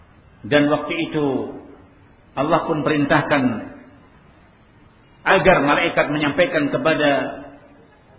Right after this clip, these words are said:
Musa alaihissalam, "Penuhilah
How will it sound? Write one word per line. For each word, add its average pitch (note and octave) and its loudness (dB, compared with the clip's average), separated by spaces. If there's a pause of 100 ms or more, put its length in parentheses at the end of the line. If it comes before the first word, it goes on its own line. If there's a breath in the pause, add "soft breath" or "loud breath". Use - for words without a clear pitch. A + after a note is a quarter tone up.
(680)
Musa F3+ 0
alaihissalam, D3+ 0 (640)
"Penuhilah D3 2